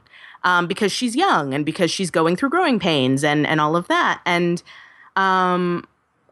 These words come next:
I wonder, you know, and this, you know, goes to the show as well. Like, I wonder when we're actually going to meet who Kara Zor-El becomes.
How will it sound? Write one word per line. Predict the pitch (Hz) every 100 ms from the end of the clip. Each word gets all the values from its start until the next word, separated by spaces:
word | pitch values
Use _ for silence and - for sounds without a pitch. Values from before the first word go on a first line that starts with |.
| -
I | 196 196
wonder, | 180 233 415 285 175 165 156 151
you | -
know, | 170 139 135 117 -
and | 190 175
this, | 208 -
you | 202
know, | 165 151
goes | 156 165 151
to | -
the | 156
show | - 196 240
as | 151 143
well. | 175 269
Like, | 131 160
I | 151
wonder | 160 175 196 185
when | 165 165 190 180
we're |
actually | 170 170 - 185
going | 170 170 165
to | 165
meet | 151 156 208 165 - _ - _ _ _ _ _ _ _ _ _ - -
who | 220 208
Kara | 202 170 165
Zor-El | 160 151 143
becomes. | 135 - 262 156 - -